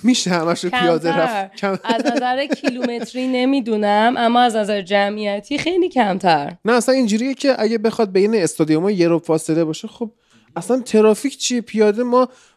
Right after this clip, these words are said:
Speaker 1: فکر کنم همین تجریش تا راهن که پیاده بریم قطر تموم شه. فکر نمی‌کنم بیشتر
Speaker 2: احتمالاً
Speaker 1: از این
Speaker 2: درست
Speaker 1: باشه.
Speaker 2: می‌گی. <laughs> و من امروز این کار کردم.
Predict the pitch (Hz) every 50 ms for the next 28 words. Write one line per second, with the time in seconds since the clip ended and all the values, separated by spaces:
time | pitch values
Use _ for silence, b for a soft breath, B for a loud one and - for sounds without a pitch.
0 | b _ - 190 196 - 254 254 254 247 214 226 240 240 247 226 214 - - _
1 | _ _ _ _ _ _ _ _ - 147 156 165 165 156 156 165 180 226 233 -
2 | - - 170 156 131 110 120 120 143 147 143 143 147 160 196 226 214 - 185 -
3 | - 151 147 147 147 156 151 151 151 165 208 - - 185 160 - 208 214 196 -
4 | 190 180 196 208 185 - - 220 - 131 - _ _ _ _ _ - 170 180 175
5 | 214 214 262 254 190 185 185 - 240 240 240 233 226 - - 233 196 185 190 208
6 | 202 - - 202 - - - 233 233 240 196 226 254 262 - 311 240 220 294 -
7 | 262 254 - 339 277 - - 381 392 381 381 - - 302 277 269 - 254 254 254
8 | 269 294 330 311 277 277 294 302 330 311 339 311 311 294 339 277 285 277 240 220
9 | 214 262